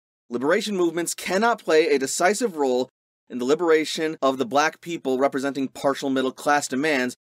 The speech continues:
of the petty bourgeoisie and intellectuals. If the petty bourgeoisie and the intellectuals want to serve the masses, they must be the servants of the masses,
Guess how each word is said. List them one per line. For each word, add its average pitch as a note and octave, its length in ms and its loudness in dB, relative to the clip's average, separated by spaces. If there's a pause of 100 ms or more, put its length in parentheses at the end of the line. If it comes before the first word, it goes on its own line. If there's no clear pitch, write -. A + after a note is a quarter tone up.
of C3 80 -6
the B2 80 -4
petty C3+ 220 0
bourgeoisie B2 640 0
and A#2+ 100 0
intellectuals. G2+ 840 -4 (1080)
If D#3 140 -2
the C#3+ 80 -4
petty G#3+ 260 -2
bourgeoisie F#3+ 720 2
and B2+ 120 -2
the C3 100 -2
intellectuals E3+ 720 -2
want C3+ 180 -6
to B2+ 80 -6
serve E3 340 0
the D#3 60 -4
masses, C#3+ 600 -2 (340)
they C#3 260 2
must D#3+ 400 0
be A3 120 -4
the G#3 100 2
servants C#3 580 0
of A#2 180 -4
the C#3+ 80 -2
masses, D#3 600 -2